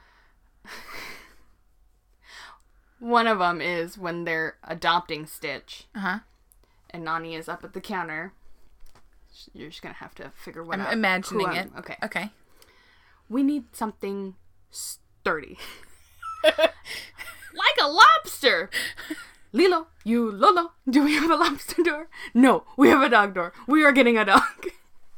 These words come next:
Speaker 1: <laughs> Which, that comes up a lot for no reason.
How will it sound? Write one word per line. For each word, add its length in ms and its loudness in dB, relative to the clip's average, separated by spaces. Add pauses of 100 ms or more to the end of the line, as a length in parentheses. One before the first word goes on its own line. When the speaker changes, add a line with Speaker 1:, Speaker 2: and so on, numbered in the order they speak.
Speaker 1:
<laughs> 1120 -4
Which, 140 2
that 240 6
comes 240 2
up 120 0
a 40 0
lot 360 4
for 160 2
no 280 0
reason. 480 -2